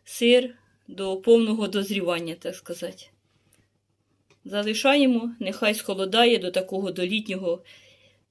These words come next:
до літнього, і буде готове. Тоді будемо виливати в марлю. Так, відігріте молочко постояло в духовці на протязі двох годин.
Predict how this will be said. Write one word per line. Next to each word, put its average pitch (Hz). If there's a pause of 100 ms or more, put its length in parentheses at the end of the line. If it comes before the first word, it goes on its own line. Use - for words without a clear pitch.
(100)
до 202
літнього, 180 (180)
і 160
буде 190
готове. 160 (240)
Тоді 165
будемо 165
виливати 160
в 160
марлю. 180 (2000)
Так, 220
відігріте 254
молочко 240
постояло 247
в 220
духовці 269
на 220
протязі 240
двох 226
годин. 185